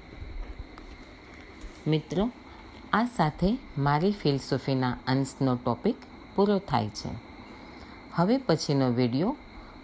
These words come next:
પ્રકરણ એક, જેનું શીર્ષક મારી માન્યતા આપ્યું છે,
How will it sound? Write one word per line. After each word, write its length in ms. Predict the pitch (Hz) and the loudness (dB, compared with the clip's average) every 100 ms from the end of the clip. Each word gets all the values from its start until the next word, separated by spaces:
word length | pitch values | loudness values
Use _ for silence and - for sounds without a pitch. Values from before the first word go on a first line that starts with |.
| - | 0
પ્રકરણ 460 | 151 151 151 156 156 - | 2 4 2 2 0 4
એક, 200 | 185 220 - - - - - | 4 4 -4 -16 -16 -14 0
જેનું 340 | 151 151 147 | 4 4 4
શીર્ષક 480 | 139 143 127 - 220 - - - - - - | 2 2 2 2 0 -2 -12 -18 -18 -18 -2
મારી 340 | 139 147 160 190 | 4 6 6 6
માન્યતા 680 | 151 127 127 131 123 185 254 - | 6 6 6 4 4 2 2 -2
આપ્યું 320 | 131 127 165 180 | 0 2 2 2
છે, 260 | - 123 | 0 -2